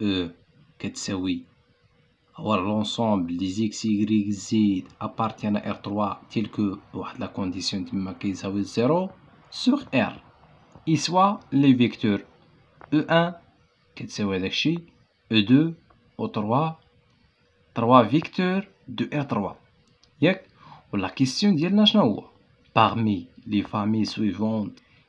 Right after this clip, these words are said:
est une base de E. يعني إما أ ولا بي ولا سي ولا دي. دونك هذا هو لا كيسيون كات. لا كيسيون كات عطانا واحد أربعة لي فامي. واحد لي فامي قال لك أشنو هي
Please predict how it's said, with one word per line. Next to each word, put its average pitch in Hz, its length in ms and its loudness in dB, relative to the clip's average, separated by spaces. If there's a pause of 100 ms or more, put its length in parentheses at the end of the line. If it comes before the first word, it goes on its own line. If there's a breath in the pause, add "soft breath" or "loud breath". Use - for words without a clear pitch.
(200 soft breath)
est 143 180 -4
une 202 400 4 (360)
base 151 540 0 (480)
de 139 80 8 (160)
E. - 20 -6 (840)
يعني 101 300 -4
إما 117 440 2
أ - 140 -8 (140)
ولا 92 320 -2
بي 156 120 0
ولا 113 260 -2
سي - 280 -8
ولا 151 200 -2
دي. - 180 -10 (240 soft breath)
دونك 190 200 4
هذا 214 160 4
هو 202 380 2
لا 185 80 0
كيسيون 220 500 -2
كات. - 360 -10 (440)
لا 110 100 -4
كيسيون 185 420 -6
كات 214 220 -8
عطانا 165 340 0
واحد 202 480 2 (100)
أربعة 165 480 0 (840)
لي 156 160 2
فامي. 117 420 4 (240)
واحد - 300 -8
لي 110 100 -4
فامي 180 360 0
قال 202 160 0
لك 208 180 2
أشنو 202 200 2
هي 185 340 -2